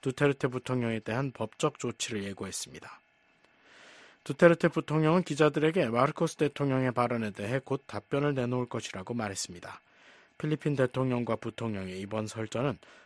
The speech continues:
두 대통령 가문 간의 강력한 동맹이 붕괴된 뒤 양측의 싸움이 더욱 치열해지는 가운데 벌어진 것이라고 로이터 통신은 전했습니다.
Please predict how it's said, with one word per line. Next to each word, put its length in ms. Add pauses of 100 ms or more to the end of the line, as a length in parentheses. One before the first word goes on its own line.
(100)
두 180
대통령 520
가문 280
간의 280
강력한 580
동맹이 400
붕괴된 520
뒤 160 (420)
양측의 480
싸움이 400
더욱 280
치열해지는 640
가운데 360
벌어진 440
것이라고 480 (360)
로이터 340
통신은 440
전했습니다. 680